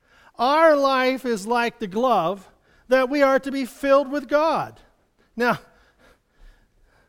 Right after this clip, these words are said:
what's this? <laughs> No, it's a mitten, but it's Jackson's glove. <laughs> Yeah, Pop-Up's got your glove. Okay. Now,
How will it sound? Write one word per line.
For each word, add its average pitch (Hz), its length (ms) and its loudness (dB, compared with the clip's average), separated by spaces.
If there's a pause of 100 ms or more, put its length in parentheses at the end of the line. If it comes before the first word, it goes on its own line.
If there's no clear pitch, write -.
(180)
what's 262 320 -4
this? - 520 -2
<laughs> - 40 -20 (2500)
No, 165 180 -6
it's 180 200 -6
a 190 60 0
mitten, 269 520 -6 (1500)
but 202 140 0
it's 151 180 -4
Jackson's 226 640 -2
glove. 117 480 -8 (300)
<laughs> 180 100 -6 (1600)
Yeah, 196 180 -2
Pop-Up's 208 460 -4
got 180 220 -6
your 147 80 -12
glove. 143 380 -4 (520)
Okay. 170 460 -2 (1200)
Now, 254 520 0